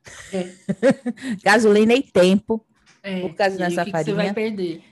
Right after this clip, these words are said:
Speaker 2: Daí o que eu tô pensando, eu vou na outra loja, que tem outra loja online, e compro com eles, dou meu dinheiro pra eles. Não quero mais dar dinheiro pra essa loja. Perderam um cliente.
Speaker 1: Pois é, pois é.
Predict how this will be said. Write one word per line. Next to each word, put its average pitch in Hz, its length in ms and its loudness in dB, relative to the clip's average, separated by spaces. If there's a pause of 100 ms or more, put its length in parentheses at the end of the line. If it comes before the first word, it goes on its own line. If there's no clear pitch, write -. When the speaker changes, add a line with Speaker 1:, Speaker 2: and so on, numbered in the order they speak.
Speaker 2:
Daí 196 220 4
o 214 40 -2
que 254 100 -4
eu 240 40 2
tô 262 120 -4
pensando, 214 440 -2
eu 214 140 2
vou 196 320 2
na 226 180 0
outra 370 320 0
loja, 185 560 0
que - 100 -16
tem 190 200 -6
outra 220 300 -2
loja 165 340 -2
online, 156 300 -6 (720)
e 202 120 -14
compro - 360 -6
com 285 120 -6
eles, 220 240 -2
dou 208 120 -4
meu 208 140 -2
dinheiro 202 260 -6
pra 226 200 -4
eles. 190 220 -6
Não 202 80 -4
quero 226 220 0
mais 202 200 0
dar 185 120 -2
dinheiro 180 220 -6
pra - 80 -8
essa 190 180 -8
loja. 170 280 -6 (120)
Perderam 185 400 -4
um - 20 -8
cliente. 170 520 -10 (1200)
Speaker 1:
Pois 190 260 -12
é, 190 240 -12 (320)
pois 190 260 -12
é. 170 200 -14